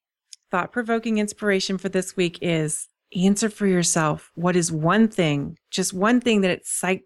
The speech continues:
that really excites you? It excites you so much that you're like, "Oh, I could never," right? Think about what that one thing is that excites you about your business that you've been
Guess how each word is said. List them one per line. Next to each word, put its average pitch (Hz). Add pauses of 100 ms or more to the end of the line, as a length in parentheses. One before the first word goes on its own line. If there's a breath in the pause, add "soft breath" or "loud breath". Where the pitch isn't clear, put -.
that 185
really 220
excites 160
you? 127 (960 loud breath)
It 180
excites 226
you 240
so 220
much 190
that 190
you're 185
like, 175
"Oh, 180
I 170
could 156
never," 151 (240)
right? 185 (260 loud breath)
Think 202
about 214
what 185
that -
one 196
thing 214
is 196
that 180
excites 185
you 214
about 196
your 202
business 170
that -
you've 175
been 165